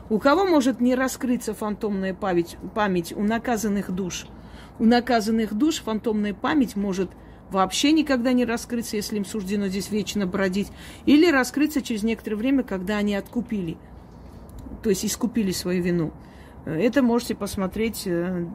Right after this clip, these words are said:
дневной и ночной дозор, мо-, мои ролики. Там все рассказано, кто они такие. И по-,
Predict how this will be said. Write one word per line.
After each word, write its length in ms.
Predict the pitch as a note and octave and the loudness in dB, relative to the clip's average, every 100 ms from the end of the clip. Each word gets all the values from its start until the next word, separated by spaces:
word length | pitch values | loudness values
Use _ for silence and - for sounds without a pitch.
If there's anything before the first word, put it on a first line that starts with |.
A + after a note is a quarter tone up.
| - | -2
дневной 640 | F#3 F#3+ F3+ G#3 B3+ C4 - - | 0 2 2 2 2 0 -4 -12
и 280 | F#3+ F#3+ F3+ | -6 -4 -2
ночной 480 | F3+ E3+ - A3 A3 | -2 -4 -6 -4 -4
дозор, 480 | F#3 F3+ F3 D3 E3+ | -2 -4 -2 -4 -4
мо-, 440 | D#3 E3 D#3+ D#3 | -6 -6 -4 -4
мои 300 | D3+ D#3+ F3 | -2 -2 0
ролики. 420 | D#3 C#3 D3 - - | 0 -2 -4 -8 -6
Там 220 | A#3+ B3+ | -2 -2
все 240 | - A#3+ A3 | 0 0 0
рассказано, 580 | G3 - D#3+ D3+ E2+ - - - - - - - | -4 -6 -10 -8 -12 -14 -20 -20 -20 -20 -20 -20
кто 200 | - G3+ | -6 -2
они 180 | D3 D3+ | -2 -4
такие. 420 | E3 - G#2+ - - - - - - - - - - - - - - - - - - - - - - - - - - - | -8 -4 -6 -6 -14 -20 -18 -18 -18 -16 -16 -16 -18 -20 -20 -20 -20 -20 -20 -20 -20 -20 -20 -20 -20 -20 -20 -20 -14 4
И 160 | A3+ A#3+ | 4 6
по-, 260 | A#3+ A#3 | 4 2